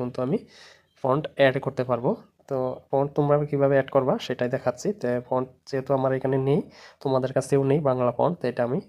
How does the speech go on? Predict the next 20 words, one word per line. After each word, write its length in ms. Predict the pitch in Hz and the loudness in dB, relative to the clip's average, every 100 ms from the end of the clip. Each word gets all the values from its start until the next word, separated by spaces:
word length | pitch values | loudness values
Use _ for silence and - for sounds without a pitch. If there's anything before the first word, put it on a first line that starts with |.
| - | -10
এখন 140 | 123 123 | -10 -6
ব্রেক 160 | 117 120 | -8 -6
করলাম। 260 | 123 120 156 143 | -6 -4 -4 -4
ব্রেক 180 | 117 - | -6 -2
করে 120 | 135 202 127 | -2 -2 -2
Google 220 | 127 147 | -2 -4
Chrome 180 | - 175 | -4 0
ব্রাউজারে 240 | 135 113 113 | 0 0 -2
চলে 140 | 117 117 | -6 -6
যাব 100 | 120 147 - _ _ _ _ - - - 139 | -8 -10 -16 _ _ _ _ -20 -20 -4 -2
অথবা 200 | 135 240 165 | 0 0 2
Google-এ 280 | 127 117 117 - | 2 2 -2 -4
চলে 120 | 117 | -6
যাব। 120 | 117 151 - - _ - - _ _ - - | -2 -2 -4 -14 _ -20 -20 _ _ -20 -6
তো 40 | 131 | -4
আমি 100 | 127 | -2
Google-এ 260 | 131 127 165 | -2 0 -2
একটা 140 | 247 135 | -4 -6
ক্লিক 180 | 123 117 - | -6 -6 -10
করলাম। 220 | 143 | -14